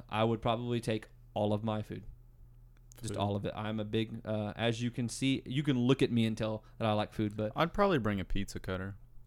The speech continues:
Speaker 1: A pizza <laughs> cutter? No pizzas, but the cutter.
Speaker 2: Well, I mean, have you ever been to someone's house and you, like, get a frozen pizza or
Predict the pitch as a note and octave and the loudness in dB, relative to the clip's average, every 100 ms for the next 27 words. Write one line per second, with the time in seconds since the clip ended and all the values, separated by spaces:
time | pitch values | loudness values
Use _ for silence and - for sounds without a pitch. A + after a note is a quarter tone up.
0 | - A#2 G2+ - B2 - A#2 - - A2+ | -8 -6 -4 0 0 2 0 0 -2 2
1 | C#3 - - - - C3+ E3+ F#3 A#3 A3 | 2 0 -20 -18 -6 0 2 2 2 2
2 | C#3 G#2+ - - - A#2 A2 C3 A2+ G#2+ | 0 0 -4 -10 -6 -6 0 2 2 -4
3 | - - - - - B2+ B2+ B2+ B2 A#2 | -10 -20 -20 -20 -4 2 4 4 4 2
4 | A2 - - A#2+ C3 E3+ F3+ A2+ G#2+ G#2+ | -2 -8 0 2 4 4 4 2 0 0
5 | G2+ G#2 G#2 G2 G2 F#2+ G2 - - - | -2 -2 -2 -2 0 0 -2 -6 -14 -20
6 | - - - - - G2+ G2 F#2+ F#2+ F#2+ | -20 -20 -20 -10 -4 0 0 -2 -2 -4
7 | F#2 - - - - - - - - G#2+ | -6 -10 -16 -20 -20 -20 -20 -20 -12 -6
8 | G2+ G2 F#2 F2 - - - G#2+ G#2+ A2 | -4 -2 -2 -4 -6 -10 -2 -2 0 0
9 | G2+ G2 - G#2 - G2 F#2 F2+ F2+ F2 | 0 -2 -4 -6 -4 -2 -2 -2 -4 -4
10 | F2 F2 | -4 -8